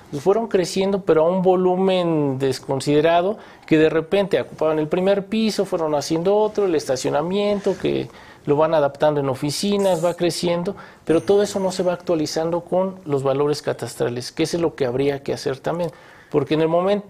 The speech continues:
si dejamos eso de fuera y la autoridad llega y nos hace el avalúo, el famoso levantamiento,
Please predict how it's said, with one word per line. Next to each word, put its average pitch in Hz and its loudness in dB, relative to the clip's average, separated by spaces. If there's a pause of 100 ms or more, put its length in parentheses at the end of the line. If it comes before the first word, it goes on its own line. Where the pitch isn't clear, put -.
(140)
si 151 -2 (140)
dejamos 190 0
eso 190 -2
de 147 4
fuera 147 2 (240)
y 139 -2
la 139 2
autoridad 156 0
llega 156 -2
y 131 -4
nos 135 -4 (600)
hace 160 -2
el 165 4
avalúo, 156 2
el 139 0
famoso 143 0
levantamiento, 160 -2